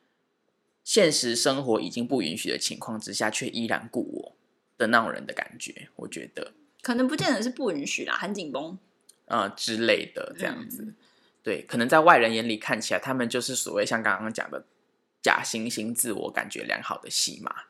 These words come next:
Speaker 2: 嗯。
Speaker 1: 但是可能对他而言，他自己就是贵族。我觉得这样讲好像比较合理耶。落魄贵族的感觉就是从他人看都是落魄，但是自己看觉得自己是贵族的感觉。
Speaker 2: 国王的新衣的感觉。
Speaker 1: 对，他把自己包装得像一个贵族一样，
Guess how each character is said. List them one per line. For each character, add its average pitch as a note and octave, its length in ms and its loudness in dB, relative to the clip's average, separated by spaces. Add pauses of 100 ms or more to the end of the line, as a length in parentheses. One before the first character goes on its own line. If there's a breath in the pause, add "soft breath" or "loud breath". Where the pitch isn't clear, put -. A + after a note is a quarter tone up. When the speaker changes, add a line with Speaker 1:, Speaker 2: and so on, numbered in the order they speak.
(340)
Speaker 2:
嗯。 D#3+ 500 -10
Speaker 1:
但 D3+ 140 2
是 D#3+ 100 0
可 D3 200 -4
能 G#2 280 0
对 C3+ 220 6
他 B2+ 160 -2
而 D#2+ 240 0
言， E2+ 180 -6
他 - 140 -8
自 - 180 -8
己 F#2+ 140 -8
就 - 140 -8
是 A2+ 340 -6 (500)
贵 A2 240 0
族。 - 300 -8 (760 soft breath)
我 D3+ 80 -4
觉 D3 80 4
得 D#3 60 4
这 A#3+ 60 6
样 A#3 100 6
讲 A#2 120 0
好 G#2+ 160 0
像 D#3 140 -4
比 A2+ 120 -4
较 B2+ 520 2
合 G#2+ 200 -2
理 A2+ 140 -2
耶。 - 200 -4 (160)
落 F#3 140 8
魄 E3+ 160 4
贵 E3+ 120 4
族 - 100 -4
的 G#2+ 40 0
感 - 160 0
觉 - 80 -6
就 B2 60 0
是 B2+ 60 2
从 A2+ 200 -6
他 B2 220 2
人 A2+ 100 2
看 B2+ 160 -4
都 G#2+ 80 2
是 A2+ 80 -4
落 A2+ 180 -2
魄， G2+ 240 -6
但 A#2 160 -2
是 B2+ 80 -8
自 A#2+ 140 -8
己 - 60 -10
看 - 180 -8
觉 - 100 -8
得 - 60 -10
自 - 140 -8
己 - 40 -8
是 - 140 -8
贵 - 260 -4
族 - 120 -18
的 - 100 -20
感 - 40 -10
觉。 G3+ 40 -6
Speaker 2:
国 G3 80 -4
王 G3+ 160 0
的 G#3 80 -2
新 F#3+ 340 -6
衣 F#3+ 120 -8
的 F3 100 -8
感 - 240 -12
觉。 - 240 -16
Speaker 1:
对， C#3 180 6
他 G3+ 140 4
把 B2+ 180 -2
自 - 140 -8
己 B2 140 -2
包 A2 240 4
装 A#2+ 120 -4
得 G2+ 80 -4
像 G2 160 -6
一 - 40 -8
个 D2 80 -10
贵 - 280 -6
族 - 220 -12
一 - 220 -20
样， - 100 -8